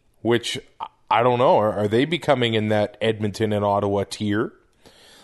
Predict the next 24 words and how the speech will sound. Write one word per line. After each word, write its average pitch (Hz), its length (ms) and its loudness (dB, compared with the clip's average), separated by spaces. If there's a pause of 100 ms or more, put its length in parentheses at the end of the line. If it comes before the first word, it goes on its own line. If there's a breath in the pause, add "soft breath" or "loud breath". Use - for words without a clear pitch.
(180 soft breath)
Uh, 101 240 0
th-, - 280 -12
they 113 240 0
have 117 200 0
Hamilton. 120 680 -4 (380)
And 104 160 -2
then 175 140 0
they've 196 220 0
got 143 480 2
th-, 107 340 -12
the 131 240 2
Edmonton 156 560 0
team, 117 500 0
which 117 240 -2
I 117 120 2
believe 120 600 0
would 110 280 -4
be 117 500 -2 (2000 loud breath)
the 113 140 0
middle 190 520 2
of 190 140 0
the 190 100 0
three-game 190 560 -2
set 185 500 -2